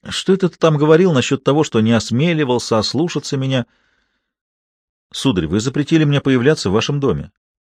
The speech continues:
Господин де Керкадью в растерянности уставился на него. "И поэтому ты не появлялся у меня все это время?"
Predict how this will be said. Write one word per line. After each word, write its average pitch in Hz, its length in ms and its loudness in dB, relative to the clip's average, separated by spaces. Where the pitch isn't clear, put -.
Господин 113 460 0
де 113 80 2
Керкадью 110 540 2
в 127 40 0
растерянности 113 600 0
уставился 151 480 0
на 113 80 0
него. 98 280 0
"И 92 80 -8
поэтому 143 680 0
ты 131 120 0
не 135 120 0
появлялся 139 560 2
у 139 40 0
меня 139 200 -2
все - 160 -2
это 143 160 0
время?" 147 380 -4